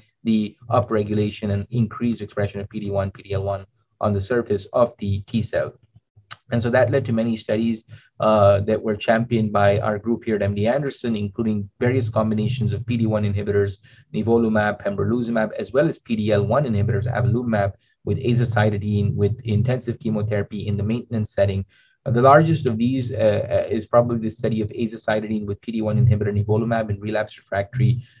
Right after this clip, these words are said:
acute myeloid leukemia. This was a, um, study done at M D Anderson.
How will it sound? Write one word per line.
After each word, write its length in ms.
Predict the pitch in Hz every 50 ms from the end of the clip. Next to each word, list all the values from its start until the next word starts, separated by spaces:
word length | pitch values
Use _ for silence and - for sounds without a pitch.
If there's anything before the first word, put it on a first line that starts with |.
| _ -
acute 300 | 104 101 113 120 113 -
myeloid 300 | 104 101 101 101 98 98
leukemia. 460 | 101 98 - - 147 147 143 135 120
This 200 | 110 104 - -
was 160 | - - 123 117
a, 360 | 110 104 101 101 107 107 113
um, 340 | - 104 101 104 104 104 - -
study 280 | - - 120 117 113 107
done 180 | 101 107 110 110
at 60 | 104
M 120 | 104 104 104
D 120 | 101 104
Anderson. 680 | 101 - 117 123 123 120 113 - - 117 110 110 110